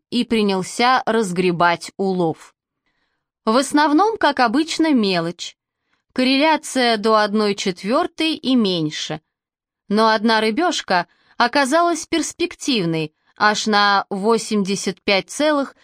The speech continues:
три десятых процента. Полное совпадение по восьми основным и трём косвенным параметрам. Дальше начиналась работа Хантера —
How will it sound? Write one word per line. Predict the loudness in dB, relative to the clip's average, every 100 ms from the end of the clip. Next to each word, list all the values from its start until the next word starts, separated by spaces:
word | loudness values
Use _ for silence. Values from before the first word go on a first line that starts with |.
| _ -4
три | 0 0 0
десятых | -2 0 0 0 -4 -2
процента. | -2 -2 -2 -2 -2 -4 -12 -18 _ _ _ _ _
Полное | 2 2 4 2 -2
совпадение | -4 -8 -2 0 0 0 0 2 0 -2 _ _ _ 0
по | 2
восьми | 2 0 0 0 0
основным | -2 0 0 0 0 0 0 -2 _ _ _ -2
и | -2
трём | 0 2 2 0 _
косвенным | 0 2 2 0 2 2 2
параметрам. | 2 2 2 -2 -4 -6 -8 -8 -12 _ _ _ _ _ -8
Дальше | -2 2 2 0 -2 0 0
начиналась | 0 0 0 0 2 2 0 -2 0
работа | 0 0 -2 -2
Хантера — | -4 0 0 0 -2 -2